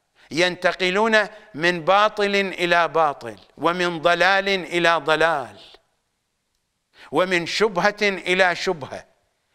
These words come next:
وهم يدركون هذا من عند أنفسهم، لكنهم لا يخبرون الشيعة بهذا الحال، يتظاهرون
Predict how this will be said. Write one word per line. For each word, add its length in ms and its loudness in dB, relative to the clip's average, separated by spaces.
وهم 300 2
يدركون 640 0
هذا 640 4
من 240 0
عند 300 2
أنفسهم، 840 -2
لكنهم 640 2
لا 240 6
يخبرون 580 0
الشيعة 580 2
بهذا 400 0
الحال، 500 2
يتظاهرون 1080 2